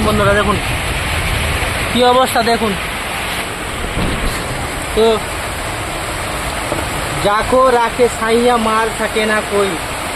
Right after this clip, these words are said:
তো मुद्दा इलाका है, क्या होता है, वही होता है, जो मंजूर खुदा होता है। তো আল্লাহ যেটা করবে, এর থেকে বেশি কিছু নাই।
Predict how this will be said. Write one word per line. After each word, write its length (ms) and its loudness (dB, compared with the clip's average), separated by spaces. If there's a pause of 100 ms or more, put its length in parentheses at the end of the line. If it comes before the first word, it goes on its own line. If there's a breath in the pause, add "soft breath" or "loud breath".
(300)
তো 80 4 (1300)
मुद्दा 360 2
इलाका 440 4
है, 160 4
क्या 220 2
होता 340 2
है, 300 2
वही 160 6
होता 240 2
है, 60 2
जो 140 4
मंजूर 340 4 (100)
खुदा 180 2
होता 360 4
है। 140 2 (880)
তো 200 6 (440)
আল্লাহ 360 6
যেটা 260 2 (140)
করবে, 340 6
এর 200 2 (140)
থেকে 220 2
বেশি 340 2
কিছু 240 0
নাই। 340 2